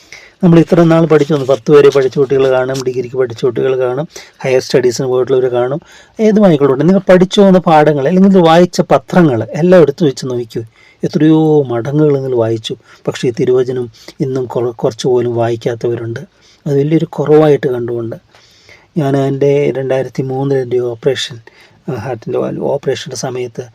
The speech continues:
ആ ഓപ്പറേഷൻ കിടക്കയിൽ കിടക്കുമ്പോൾ എനിക്ക് ചിന്ത, ഒരു ചിന്ത വന്നതാണ്. ഞാൻ ബൈബിൾ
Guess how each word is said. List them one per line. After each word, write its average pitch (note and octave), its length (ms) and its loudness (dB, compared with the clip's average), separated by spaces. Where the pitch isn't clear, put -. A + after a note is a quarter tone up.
ആ C#3+ 40 -8
ഓപ്പറേഷൻ B2+ 560 -4
കിടക്കയിൽ B2 440 -6
കിടക്കുമ്പോൾ B2+ 420 -10
എനിക്ക് B2 300 -12
ചിന്ത, C#3 360 -2
ഒരു D3+ 100 -2
ചിന്ത C3+ 300 -6
വന്നതാണ്. A#2+ 540 -6
ഞാൻ E3 140 2
ബൈബിൾ G3 400 2